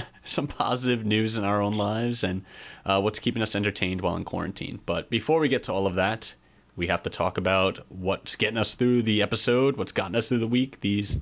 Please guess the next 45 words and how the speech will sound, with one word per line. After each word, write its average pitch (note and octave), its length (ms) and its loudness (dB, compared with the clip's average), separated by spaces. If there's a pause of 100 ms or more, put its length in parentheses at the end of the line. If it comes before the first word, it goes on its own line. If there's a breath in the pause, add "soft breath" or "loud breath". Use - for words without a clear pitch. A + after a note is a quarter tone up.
(140)
delicious G2+ 420 0
beers. A2+ 540 0 (800 loud breath)
And G2+ 460 4
first C3 440 0
off, G2 520 2
um, F2+ 640 2
you G2 80 2
know, F2+ 140 2
I'm A#2 180 4
getting B2+ 180 0
out A#2+ 100 4
of A#2 60 4
my A2+ 100 6
wheelhouse G#2+ 720 2
again G2 380 0
this A#2 240 0
week. C3+ 420 -2
Steve G#2 340 0
had F#2 120 2
recommended F#2+ 500 2
I G2+ 100 4
do G2 240 4
that G2+ 200 4
a F#2 40 0
couple - 260 -2
weeks F#2+ 260 0
ago G2+ 200 2
on G2 100 0
the G2+ 80 0
pod. A2 400 2 (600 loud breath)
And, F#2 520 4
uh, F2+ 180 4
so G2 180 2
I F#2 40 4
don't G#2 180 2
have A#2+ 120 2
an A#2 80 2
I A2 140 4
P A2 220 2
A G2 120 4
this F#2+ 200 -2
week F#2+ 200 0
for G2+ 120 0
you F#2 140 4
all. A2 280 2